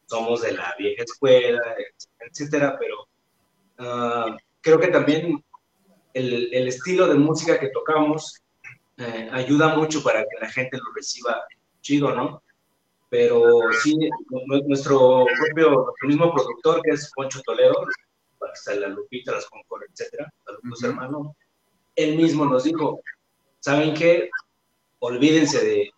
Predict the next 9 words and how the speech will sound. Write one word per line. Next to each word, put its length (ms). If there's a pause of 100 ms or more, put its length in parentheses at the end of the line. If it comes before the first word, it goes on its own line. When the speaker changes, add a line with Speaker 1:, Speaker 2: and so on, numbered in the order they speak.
(280)
Speaker 1:
por 120
ahorita 320
del, 280 (520)
del 160
E 100
P, 260
del 140
disco 240
completo, 580